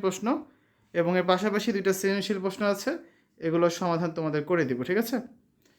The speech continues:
শিক্ষার্থীরা, এতক্ষণ তোমরা দেখেছো ষষ্ঠ শ্রেণীর বিজ্ঞান বইয়ের চতুর্থ অধ্যায়ের ছত্রিশ পৃষ্ঠার অনুশীলনীর সংক্ষিপ্ত প্রশ্নের উত্তর। আশা করি এই ভিডিওটি তোমাদের কাছে ভালো লেগেছে।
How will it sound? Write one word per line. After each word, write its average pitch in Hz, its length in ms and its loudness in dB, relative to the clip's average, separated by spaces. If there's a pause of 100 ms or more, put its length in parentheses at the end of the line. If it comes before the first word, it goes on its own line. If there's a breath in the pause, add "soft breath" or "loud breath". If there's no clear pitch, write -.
(260)
শিক্ষার্থীরা, 233 500 4
এতক্ষণ 226 300 4
তোমরা 233 240 4
দেখেছো 220 300 0 (180)
ষষ্ঠ 190 200 -2 (100)
শ্রেণীর 214 300 0
বিজ্ঞান 202 320 2
বইয়ের 196 300 6
চতুর্থ 185 300 -2 (100)
অধ্যায়ের 202 320 2 (440 loud breath)
ছত্রিশ 220 480 2
পৃষ্ঠার 240 420 4
অনুশীলনীর 208 540 2
সংক্ষিপ্ত 190 320 -2 (100)
প্রশ্নের 185 320 -2
উত্তর। 208 240 0 (500 loud breath)
আশা 165 280 -2
করি 214 180 4
এই 202 120 0
ভিডিওটি 190 320 2
তোমাদের 175 340 0
কাছে 170 200 -4
ভালো 202 280 4
লেগেছে। 127 320 -2